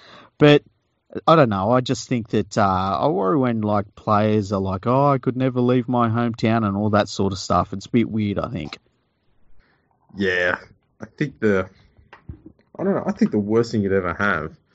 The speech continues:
Speaker 2: is to have, um, a relative of any type as your coach.
Speaker 1: Mm.
Speaker 2: 'Cause they'd know you too well.
Speaker 1: Yeah, and, like, how do you,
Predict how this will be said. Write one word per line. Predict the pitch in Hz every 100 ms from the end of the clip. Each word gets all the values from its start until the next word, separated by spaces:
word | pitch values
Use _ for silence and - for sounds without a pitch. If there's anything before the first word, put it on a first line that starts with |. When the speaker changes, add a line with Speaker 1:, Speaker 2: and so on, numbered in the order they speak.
| _ _
Speaker 2:
is | 113 104
to | 92
have, | 110 101 92 - _ _ _ _ - -
um, | 85 85 87 85 -
a | 104
relative | 95 113 120 117 95 73 -
of | 101 95
any | 104 107
type | 104 - 58 - - -
as | 98 -
your | 85
coach. | - 87 - - - _ _ _ _ _ 117
Speaker 1:
Mm. | 104 85 - _ _ _ _ _ -
Speaker 2:
'Cause | 110
they'd | 131 113
know | 104
you | 104 92
too | - 98
well. | 85 82 78 _ _ _ _ _ _ _ - - - - _ _ _
Speaker 1:
Yeah, | - 202
and, | 160 185
like, | 185 175 -
how | - 160 185
do | 180
you, | 175 151 131